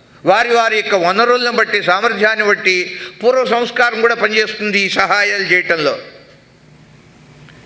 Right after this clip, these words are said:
యస్య కశ్యాపి దేహిన, కేవలం ఒక మానవ మాత్రుడికే కాదండి, ఏ దేహికైనా సరే అంటున్నది ధర్మశాస్త్రం, ఏ ప్రాణికైనా సరే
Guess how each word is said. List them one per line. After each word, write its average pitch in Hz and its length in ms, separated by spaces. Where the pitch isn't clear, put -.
యస్య 214 300
కశ్యాపి 262 520
దేహిన, 202 560
కేవలం 254 280
ఒక 233 140
మానవ 233 360
మాత్రుడికే 240 580
కాదండి, 202 520
ఏ 226 380
దేహికైనా 247 760
సరే 220 280
అంటున్నది 190 520
ధర్మశాస్త్రం, 170 720
ఏ 208 120
ప్రాణికైనా 254 640
సరే - 320